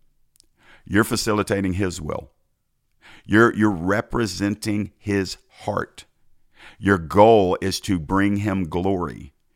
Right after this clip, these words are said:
You are to make Him big. You are to put, put Him in the place of preeminence. He must be central.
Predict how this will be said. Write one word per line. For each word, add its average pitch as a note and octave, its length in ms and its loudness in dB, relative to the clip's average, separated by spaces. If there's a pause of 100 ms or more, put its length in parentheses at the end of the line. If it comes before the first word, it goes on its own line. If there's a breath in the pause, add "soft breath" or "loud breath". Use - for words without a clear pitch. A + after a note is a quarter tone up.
(220 loud breath)
You G#2+ 160 2
are G#2 80 4
to G#2 140 -4
make G2 340 -6
Him A#2+ 540 0
big. A2 480 -2 (480 loud breath)
You G#2+ 140 2
are G2+ 60 2
to A2 120 -4
put, G2 460 -4
put A#2+ 180 2
Him A#2 200 0
in F#2+ 100 -2
the F2 60 -6
place - 360 -2
of - 180 -10
preeminence. A#2 800 -4 (240 soft breath)
He A#2+ 220 0
must A#2 340 0
be A2+ 140 -2
central. - 680 -4